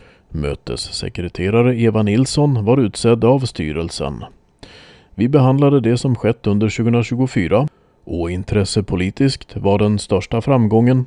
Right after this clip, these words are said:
att nu rekryterar Solna stad ny syn- och hörselinstruktör. Vi har arbetat med att påverka Solna under många år, och det är därför glädjande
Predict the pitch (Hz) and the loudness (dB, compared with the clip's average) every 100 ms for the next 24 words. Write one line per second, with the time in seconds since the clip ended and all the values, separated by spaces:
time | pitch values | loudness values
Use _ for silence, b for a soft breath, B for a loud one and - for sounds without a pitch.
0 | - 101 - 107 139 135 131 147 135 110 | -4 -6 -2 0 2 2 0 0 0 0
1 | 113 127 120 104 87 82 92 98 113 147 | 2 2 2 0 -2 -4 -4 2 2 2
2 | - B B 101 135 151 - 117 127 131 | -4 B B 0 2 2 0 2 2 0
3 | - 123 - 85 82 - 85 - 117 73 | 0 0 0 -4 -6 -8 -10 -2 -2 -2
4 | - - _ _ B B B B B - | -6 -14 _ _ B B B B B -8
5 | 73 78 78 80 113 135 127 110 113 - | -6 -4 -6 -4 -2 0 0 0 0 -2
6 | 117 90 98 117 127 120 - 95 98 113 | -4 0 0 0 -2 -2 -2 -2 0 -2
7 | 123 127 131 143 131 110 107 98 139 - | -2 0 0 0 0 2 0 0 -2 -6
8 | _ - 80 69 71 73 120 139 127 110 | _ -10 -8 -8 -6 -6 -2 0 2 2
9 | 92 87 110 123 135 | 0 2 2 2 2